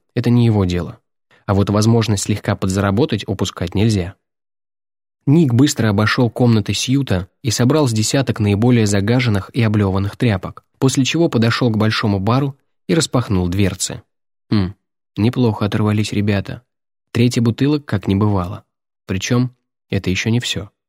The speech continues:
Судя по количеству пустых бутылок, валяющихся на полу, ещё не менее пары дюжин они заказали в местном баре.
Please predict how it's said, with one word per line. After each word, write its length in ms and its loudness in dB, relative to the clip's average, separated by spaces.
Судя 300 2
по 100 -2
количеству 500 0
пустых 380 -2
бутылок, 480 -2
валяющихся 640 -2
на 100 -4
полу, 380 -2
ещё 320 0
не 120 2
менее 320 4
пары 320 2
дюжин 360 2
они 160 2
заказали 500 0
в 60 -2
местном 460 -2
баре. 360 -2